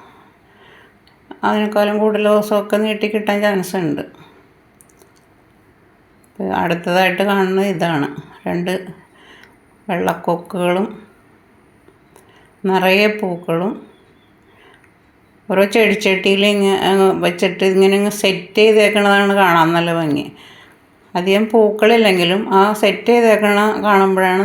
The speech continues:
നല്ല ഭംഗിയായിട്ട് കാണുന്നത്. ഇനിയുള്ളത് ജമന്തികളാണ്. പല വിധത്തിലുള്ള, പല കളറിലുള്ള ജമന്തികൾ. അതെന്ത് ഭംഗിയാണ് കാണാനായിട്ട്. അവിടെ നിന്ന് പോരാൻ തോന്നൂല, അത്രയ്ക്കും നല്ല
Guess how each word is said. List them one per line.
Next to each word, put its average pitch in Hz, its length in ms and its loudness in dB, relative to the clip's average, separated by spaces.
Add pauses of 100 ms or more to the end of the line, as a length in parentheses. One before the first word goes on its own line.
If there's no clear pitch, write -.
നല്ല 190 340 0
ഭംഗിയായിട്ട് 151 460 -4
കാണുന്നത്. 151 360 -8 (680)
ഇനിയുള്ളത് 208 420 2 (120)
ജമന്തികളാണ്. 180 840 2 (360)
പല 175 180 0 (300)
വിധത്തിലുള്ള, 170 680 -2 (600)
പല 175 120 -2 (120)
കളറിലുള്ള 170 600 -2 (200)
ജമന്തികൾ. 143 500 -2 (1160)
അതെന്ത് 180 420 -2
ഭംഗിയാണ് 175 480 0
കാണാനായിട്ട്. 165 640 -4 (1900)
അവിടെ 175 200 -2
നിന്ന് 180 160 0 (100)
പോരാൻ 180 420 4
തോന്നൂല, 190 360 2 (100)
അത്രയ്ക്കും 170 460 -2 (120)
നല്ല 196 160 2